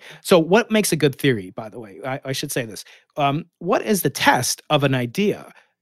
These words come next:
Um, many people think it's whether or not, not that you can detect it,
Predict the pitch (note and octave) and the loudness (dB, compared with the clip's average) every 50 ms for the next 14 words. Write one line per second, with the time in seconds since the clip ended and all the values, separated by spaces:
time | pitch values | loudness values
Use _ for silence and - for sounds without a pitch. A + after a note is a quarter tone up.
0 | _ - C#3+ C#3 C3 C3 C#3+ C#3+ - - C#3+ C#3 D#3+ A#3 C#4+ A3+ - D3 C3 C#3 | _ 2 4 4 4 4 2 -2 -2 -2 0 2 4 4 4 4 4 2 2 2
1 | C3+ - - C#3 C3 C3 B2 - _ - D3 C3 - D#3+ C#3 D3 F3+ G#3 G#3 F#3 | 0 0 0 0 0 0 -2 -2 _ -2 -2 -2 -2 0 0 2 4 4 4 4
2 | E3 D3+ C#3+ C#3 C#3 C3+ C3+ - - - D#3+ G#3+ C4+ - - F3+ - - _ _ | 4 4 4 4 4 4 2 2 0 0 2 2 2 2 0 -4 -4 -6 _ _
3 | _ - D#3 C#3+ - D3 B2 A#2+ G#2+ - - - F3+ - - - A2 G2+ - | _ -4 -2 -2 0 -2 -2 -2 -4 -2 2 2 2 2 2 -2 -2 -2 -4